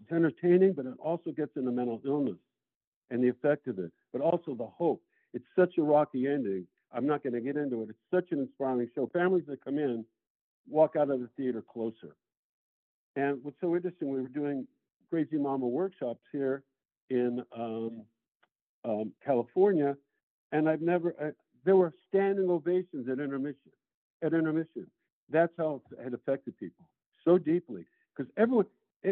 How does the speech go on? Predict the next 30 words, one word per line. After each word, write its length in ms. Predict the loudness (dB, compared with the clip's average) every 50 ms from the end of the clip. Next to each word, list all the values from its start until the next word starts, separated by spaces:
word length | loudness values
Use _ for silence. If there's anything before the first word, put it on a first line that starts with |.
| -2 0
even, 220 | -2 -2 -2 -4 -6
e-, 160 | -8 -8 -6 -6
you, 160 | -6 -6 -2 0
you, 280 | 0 0 0 -2 -2 -2
you 100 | -2 2
might 260 | 2 2 2 2 2
not 160 | 2 2 2
have 140 | 0 -4 -6 -8 -12 -6 -4
that 180 | -4 -4 -2
kind 120 | -4 -8 -8
of 80 | -8
problem 300 | -6 -4 -4 -2 -2 -2
in 80 | -2 -4
your 100 | -6 -6
house, 240 | -8 -6 -6 -6 -6 -8
but 100 | -12 -10 -8
everyone 300 | -6 -4 -4 -2 0 0
has 140 | 0 -2 -2 -2
something. 360 | -2 -2 -2 -2 -4 -10 -20 _ _ _ _ _ _ _ _ _ _ -2
Everyone 220 | 0 2 2 2
has 140 | 2 2 2
a 40 | 2
mom. 400 | 2 4 2 2 0 -2 -4 -6 -10 _ _
There's 140 | -12 -6 -4
always 240 | -2 0 0 0 -2 -2
something. 300 | -4 -6 -4 -4 -6 -8 -6
It 100 | -6 -4
hits 160 | -4 -4 -6 _ _
people 300 | -8 -8 -8 -6 -6 -4
in 100 | -6 -4